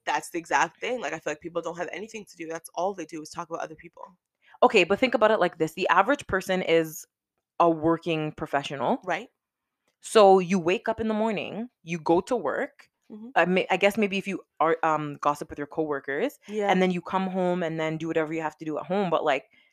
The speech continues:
Speaker 2: how much time are you gossiping in a day?
Speaker 1: Yeah,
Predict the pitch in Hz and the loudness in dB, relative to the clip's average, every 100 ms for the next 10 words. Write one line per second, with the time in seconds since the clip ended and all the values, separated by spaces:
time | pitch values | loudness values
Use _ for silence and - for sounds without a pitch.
0 | _ _ - 190 202 - 196 180 165 151 | _ _ -2 0 0 -2 -4 -4 -6 -4
1 | 175 190 180 165 151 143 139 208 160 - | -4 -4 -10 -8 -8 -10 -8 -8 -8 -10
2 | _ _ - _ _ _ _ _ | _ _ -20 _ _ _ _ _